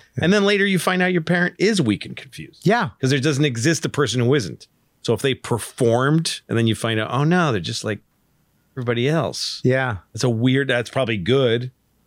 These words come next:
Speaker 2: I mean, it took me until I was in my fifties to realize that about my dad.
Speaker 1: And your dad is, uh, Mexican, right?
Speaker 2: Yeah.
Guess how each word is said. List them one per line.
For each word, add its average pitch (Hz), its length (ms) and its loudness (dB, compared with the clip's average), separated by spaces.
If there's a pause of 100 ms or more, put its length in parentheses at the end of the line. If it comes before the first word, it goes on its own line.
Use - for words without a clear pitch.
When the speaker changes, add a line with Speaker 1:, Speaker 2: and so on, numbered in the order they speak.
(160)
Speaker 2:
I 117 60 -2
mean, 123 140 2
it 135 120 -2
took 143 200 -2
me 147 180 2
until 120 420 0
I 113 120 0
was 110 160 0
in 104 80 0
my 101 120 -2
fifties 147 520 0
to 113 120 2
realize 104 400 2
that 107 120 2
about 95 180 -2
my 85 140 -6
dad. 98 480 -4 (720)
Speaker 1:
And 151 100 2
your 160 120 4
dad 160 340 0
is, 139 300 2
uh, 123 640 0
Mexican, 143 440 0
right? 131 380 0
Speaker 2:
Yeah. 110 240 0